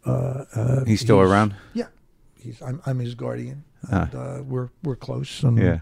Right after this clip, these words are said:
Speaker 1: uh, and he's a very talented guy. And, uh, but he's had,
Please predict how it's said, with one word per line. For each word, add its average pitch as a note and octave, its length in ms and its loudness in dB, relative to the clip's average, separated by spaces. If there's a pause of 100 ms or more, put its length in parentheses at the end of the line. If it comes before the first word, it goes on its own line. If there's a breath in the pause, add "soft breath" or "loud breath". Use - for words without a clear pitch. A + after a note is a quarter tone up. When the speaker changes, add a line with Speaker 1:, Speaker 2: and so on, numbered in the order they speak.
(500 loud breath)
Speaker 1:
uh, C3 340 2 (240)
and C3 320 0
he's B2 360 0
a F3 100 -6 (300)
very C3+ 220 6
talented C3 520 2
guy. C3 260 4 (140)
And, C3 360 2
uh, B2+ 300 4 (640 soft breath)
but B2+ 120 10
he's B2 160 8
had, A#2+ 260 6